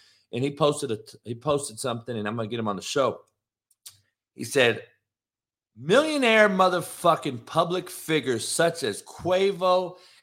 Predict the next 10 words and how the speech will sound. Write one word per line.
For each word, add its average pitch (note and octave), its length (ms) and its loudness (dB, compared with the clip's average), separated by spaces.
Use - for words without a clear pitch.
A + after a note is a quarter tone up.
and C3 240 0
the A#2 60 -2
Migos A#2 720 -2
shooting A#3+ 760 -2
dice D3+ 460 4
in D#3+ 260 -2
the C#3+ 280 4
hood B2+ 480 2
is G2+ 300 -4
absolutely C3+ 1400 0